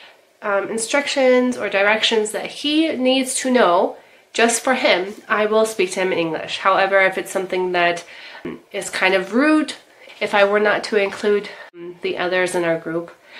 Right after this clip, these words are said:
I will speak to him in German in that case. So with that being said, why don't we go ahead and talk about how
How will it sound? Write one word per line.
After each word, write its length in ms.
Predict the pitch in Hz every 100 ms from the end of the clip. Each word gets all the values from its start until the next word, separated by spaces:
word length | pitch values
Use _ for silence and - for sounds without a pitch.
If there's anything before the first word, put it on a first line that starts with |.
| - -
I 100 | 175
will 160 | 185
speak 260 | 180 196 175
to 100 | 175
him 160 | 165
in 100 | 160
German 300 | 156 151 143
in 100 | 143
that 160 | 143 -
case. 460 | - - - - - _ _ _ _ _ - -
So 420 | - 220 180 170
with 460 | 196 214 190 190 -
that 320 | 208 - -
being 320 | 208 220 330
said, 440 | 330 208 190 214 220
why 160 | 185
don't 100 | 196
we 80 | 233
go 200 | 220 208
ahead 460 | 202 - 180 180 -
and 220 | 185 175 175
talk 340 | - 165 -
about 480 | 170 160 160 - -
how 800 | - - - 185 185 190 190